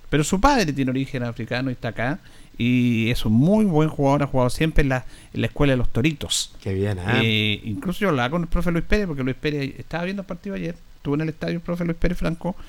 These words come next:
Speaker 1: y dice que él lo podía recomendar para Colo Colo, lo está viendo, que lo encuentra en muy buenas condiciones.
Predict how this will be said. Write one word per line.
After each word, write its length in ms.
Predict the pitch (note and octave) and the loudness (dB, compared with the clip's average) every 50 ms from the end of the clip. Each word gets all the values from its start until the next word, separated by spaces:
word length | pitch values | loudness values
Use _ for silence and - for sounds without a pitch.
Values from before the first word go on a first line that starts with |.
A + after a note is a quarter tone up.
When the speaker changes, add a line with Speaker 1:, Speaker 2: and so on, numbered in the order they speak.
| - - - - - | -18 -20 -20 -16 -8
Speaker 1:
y 100 | - A#2 | -4 -2
dice 200 | C3 C#3 C#3 C3 | -2 -2 -2 -4
que 120 | C3 B2+ B2 | -2 -2 0
él 80 | B2+ | 0
lo 280 | B2 A#2+ A#2 A2+ A2+ G#2+ | 0 0 0 0 0 2
podía 240 | - A#2+ A#2 A#2+ A#2+ | 4 4 4 4 4
recomendar 360 | A2+ A2+ G#2+ G#2+ G#2+ A2+ A2+ | 0 0 0 0 -2 -2 0
para 120 | - A2+ - | 2 2 2
Colo 180 | - G#2 G#2 | 2 0 0
Colo, 520 | G2+ - G3+ G#3+ G#3+ G#3+ G3+ F#3+ F3+ E3 D3 | 2 4 4 6 6 4 4 2 2 2 2
lo 100 | C3+ B2 | 2 2
está 160 | - - A#2+ | 2 2 0
viendo, 280 | B2 C#3 D#3+ E3 D#3 C3+ | 0 -2 -2 -2 -4 -4
que 140 | B2 B2 A#2 | -4 -6 -6
lo 140 | - B2 | -8 -8
encuentra 320 | A#2+ - A#2+ A#2 - - A2+ | -10 -8 -8 -8 -6 -6 -4
en 40 | A#2 | -4
muy 140 | C#3+ D#3 | -4 -4
buenas 220 | D#3 D#3 D3+ D3 - | -2 -2 -4 -4 -6
condiciones. 500 | - G#2+ F#2+ F2 - G#2 F#2+ - - | -6 -8 -8 -6 -6 -8 -8 -10 -12